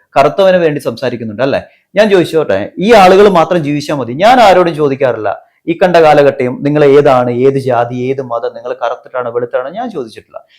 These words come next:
എന്റെ വീട്ടിൽ ഒരുപാട് പേര് ജോലി ചെയ്യാൻ വന്നിട്ടുണ്ട്. എന്റെ വീട്ടിൽ എനിക്ക് ഒരുപാട് ഫ്രണ്ട്സ് ഉണ്ട്. ഞാൻ ഒരുപാട് ആളുകളായിട്ട് അസോസിയേറ്റ് ചെയ്തിട്ടുണ്ട്. ഞാൻ ഏതാന്ന് പോലും ഞാൻ ചോദിക്കാറില്ല. പിന്നെ, ഏഹ്, സമൂഹത്തില് ഞാൻ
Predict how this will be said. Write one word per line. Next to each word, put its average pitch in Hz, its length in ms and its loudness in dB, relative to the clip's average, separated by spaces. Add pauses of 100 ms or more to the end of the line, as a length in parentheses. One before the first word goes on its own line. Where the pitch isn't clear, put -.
(160)
എന്റെ 175 200 2
വീട്ടിൽ 185 300 2
ഒരുപാട് 160 300 2
പേര് 135 300 0
ജോലി 131 240 -2
ചെയ്യാൻ 139 220 0
വന്നിട്ടുണ്ട്. 131 400 -8
എന്റെ 131 340 -6
വീട്ടിൽ 135 280 -6
എനിക്ക് 135 180 -10
ഒരുപാട് 127 280 -4
ഫ്രണ്ട്സ് 135 360 -10
ഉണ്ട്. 127 240 -8 (280)
ഞാൻ 190 120 0
ഒരുപാട് 190 340 4
ആളുകളായിട്ട് 180 440 4
അസോസിയേറ്റ് 180 440 -2
ചെയ്തിട്ടുണ്ട്. 110 300 -6
ഞാൻ 190 200 -4
ഏതാന്ന് 180 360 0
പോലും 156 200 -2
ഞാൻ 160 200 -2
ചോദിക്കാറില്ല. 110 680 -12 (380)
പിന്നെ, 214 200 0
ഏഹ്, - 440 -6 (560)
സമൂഹത്തില് 196 760 0
ഞാൻ 202 320 2